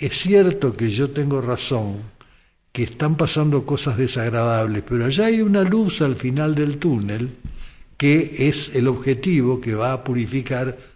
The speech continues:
todas estas desviaciones que están ocurriendo. Porque, ojo, todos quienes rodeamos el derecho penal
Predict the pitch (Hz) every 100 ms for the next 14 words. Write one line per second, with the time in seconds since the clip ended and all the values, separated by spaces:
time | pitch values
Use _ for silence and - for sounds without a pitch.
0 | _ 143 131 110 - 123 113 107 117 101
1 | - 131 127 98 92 113 101 95 87 85
2 | 85 - - - - 131 143 175 - -
3 | - - _ - - _ _ _ _ _
4 | _ _ - 147 156 156 127 104 95 90
5 | 101 113 143 147 120 104 - - - 87
6 | 85 95 107 131 120 107 123 120 -